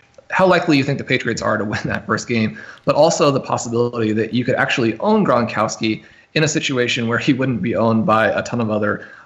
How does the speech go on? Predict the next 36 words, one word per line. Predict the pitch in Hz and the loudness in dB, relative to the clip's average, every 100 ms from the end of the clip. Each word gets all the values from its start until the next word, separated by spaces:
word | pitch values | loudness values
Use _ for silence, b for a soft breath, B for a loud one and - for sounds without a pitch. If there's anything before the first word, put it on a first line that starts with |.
| - | 0
owners. | 170 170 131 117 | 2 4 4 0
It's | 120 - | -4 -2
sort | 147 | 0
of | |
a | 123 | 2
unique | 113 113 120 156 160 - | 0 -2 -2 -2 -4 -6
scenario. | - 127 110 110 113 | -8 -2 0 2 4
And | 110 117 117 B B - - | 4 2 -4 B B -16 -4
the | 233 | -2
counter | - 359 302 | 0 0 0
argument | 160 143 143 131 | 0 2 2 0
is | - | 0
always | 147 139 | -2 0
just, | 147 - | -2 -2
"Well, | 143 147 | 0 2
yeah, | 233 107 | 2 0
he's | 127 | -2
not | 147 147 | -2 -2
gonna | 135 | -4
be | 113 | -2
owned | 131 135 | -2 -2
because | 110 - 117 | -2 -4 -4
he | 120 | -4
hasn't | 120 131 127 98 | -2 -2 -2 -4
been | 107 | -4
good, | 151 131 110 | 2 2 2
and | 110 | 0
there | 117 104 - | 0 0 -2
are | 113 | 0
no | 117 123 | 0 -2
signs | - 123 120 117 110 | -6 -6 -4 -4 -6
that | 104 - | -8 -8
he | - 117 104 B B - | -6 -4 -6 B B -2
would | 139 139 | 2 2
be, | 113 117 113 107 B B B - | 2 0 0 -2 B B B -12
uh, | - | -12